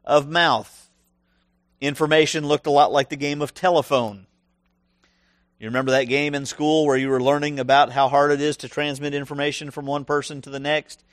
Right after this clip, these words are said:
You all sit in a ring around the room. The teacher says something in the ear of this person, and you have to tell the person next to you around the room. By the time it gets to the, the last person in the chain, it doesn't look anything like the first person's message.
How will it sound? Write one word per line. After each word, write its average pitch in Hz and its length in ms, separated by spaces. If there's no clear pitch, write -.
You 120 100
all 127 140
sit 156 200
in 135 60
a 127 40
ring 143 220
around 139 260
the 135 80
room. 147 240
The 127 80
teacher 143 340
says 143 260
something 143 360
in 139 100
the 135 120
ear 151 180
of 127 100
this 147 160
person, 151 480
and 117 140
you 135 100
have 135 120
to - 80
tell 147 160
the 135 60
person 143 320
next 139 200
to 156 80
you 147 140
around 139 280
the 135 60
room. 143 320
By 131 100
the 117 80
time 143 240
it 131 60
gets - 200
to 139 120
the, 123 200
the 123 100
last 143 260
person 156 260
in 147 80
the 131 60
chain, 147 480
it 120 140
doesn't 135 340
look 139 220
anything 139 400
like 139 280
the 127 120
first 143 260
person's 143 380
message. 147 640